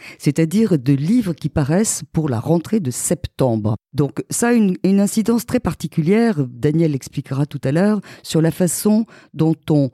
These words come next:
sélectionne en amont, dès pratiquement le mois d'avril et sur des avant-programmes, il vous expliquera ça. Louis-Philippe d'Alembert, eh ben, c'est notre dernier et magnifique, euh, lauréat.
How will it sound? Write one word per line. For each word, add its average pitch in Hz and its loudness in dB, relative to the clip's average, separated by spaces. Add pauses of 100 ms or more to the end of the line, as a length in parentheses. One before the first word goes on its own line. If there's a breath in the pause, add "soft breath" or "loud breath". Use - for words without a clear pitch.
(160 soft breath)
sélectionne 185 0 (140)
en 190 4
amont, 170 2 (260 loud breath)
dès 127 0
pratiquement 180 -2
le 160 0
mois 143 2
d'avril 147 2
et 151 4
sur 131 -2
des 127 -2
avant-programmes, 156 -2
il 151 -4
vous 131 -6
expliquera 123 -6
ça. 104 -4 (720 loud breath)
Louis-Philippe 202 2
d'Alembert, 160 0
eh 139 0
ben, 123 -2
c'est 127 -6
notre 123 -6
dernier 131 0
et 135 2
magnifique, 127 -2
euh, 113 -2
lauréat. 127 0